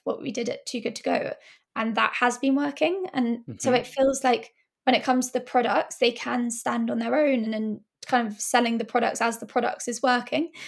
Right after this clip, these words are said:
Speaker 1: But the membership very much is around kind of the story still and getting access to all these delicious recipes that kind of Ella has, uh, has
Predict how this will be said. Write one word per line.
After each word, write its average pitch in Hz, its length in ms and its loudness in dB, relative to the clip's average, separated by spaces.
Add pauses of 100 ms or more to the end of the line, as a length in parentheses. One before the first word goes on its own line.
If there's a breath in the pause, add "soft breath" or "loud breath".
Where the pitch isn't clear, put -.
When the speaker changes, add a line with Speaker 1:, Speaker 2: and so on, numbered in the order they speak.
(200 loud breath)
Speaker 1:
But 226 240 2
the 262 80 4
membership 240 720 2 (260)
very 226 220 4
much - 420 -2 (120)
is 233 200 -2
around 226 520 -2
kind 226 180 -6
of 220 260 -8 (200)
the 233 40 -2
story 220 480 -2
still - 640 0
and 123 320 -4 (100)
getting - 220 0
access - 380 -4
to - 80 -10
all - 100 -6
these 214 140 -6
delicious - 360 -8
recipes 254 580 -2
that - 180 -6 (360 soft breath)
kind 220 160 -4
of 240 80 -14 (120)
Ella 240 300 2
has, 226 480 -4 (200)
uh, 117 320 -2 (220)
has 247 260 -6